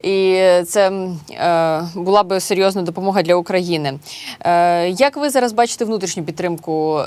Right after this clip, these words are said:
Трампа, і чи його зовнішня політика впливає на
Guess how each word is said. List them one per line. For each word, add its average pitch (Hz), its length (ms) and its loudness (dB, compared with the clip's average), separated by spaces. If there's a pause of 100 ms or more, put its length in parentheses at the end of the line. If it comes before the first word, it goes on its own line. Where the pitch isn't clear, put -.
(120)
Трампа, 202 680 2
і 180 600 -4
чи 214 120 -4
його 208 380 2
зовнішня 208 580 0
політика 185 480 -2
впливає 208 680 2
на 180 400 -2